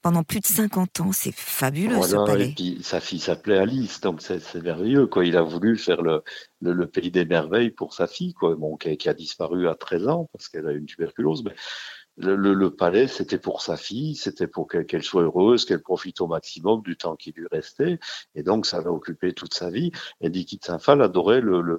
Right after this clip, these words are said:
Speaker 2: palais du facteur cheval, c'est pour ça qu'après, elle a fait aussi des, des constructions, des œuvres d'art dans lesquelles on pouvait se mettre à l'abri, vous voyez, c'est pas pour se protéger du monde.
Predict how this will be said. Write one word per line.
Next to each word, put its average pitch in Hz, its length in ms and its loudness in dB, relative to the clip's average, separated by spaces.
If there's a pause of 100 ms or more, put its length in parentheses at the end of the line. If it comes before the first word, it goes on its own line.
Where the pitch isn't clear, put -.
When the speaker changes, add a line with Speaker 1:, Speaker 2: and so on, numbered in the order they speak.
Speaker 2:
palais 85 240 -2
du 92 80 -8
facteur - 340 -8
cheval, 127 300 0
c'est 82 160 -8
pour - 160 -16
ça 90 180 0
qu'après, 90 420 -4
elle 98 80 -2
a 82 40 -4
fait - 140 -12
aussi 85 240 -10
des, 90 160 -8 (320)
des 90 100 2
constructions, 104 680 4
des 98 180 6
œuvres 87 240 4
d'art 120 180 8
dans 101 140 8
lesquelles 120 420 4 (300)
on 80 140 0
pouvait 90 200 -4
se - 200 2
mettre 135 340 0
à 82 40 2
l'abri, 107 360 0
vous 95 80 -6
voyez, 85 320 -2
c'est 76 160 -10
pas 71 100 -2
pour - 200 -16
se - 100 -8
protéger 78 540 -6
du 90 100 -8
monde. 123 240 -10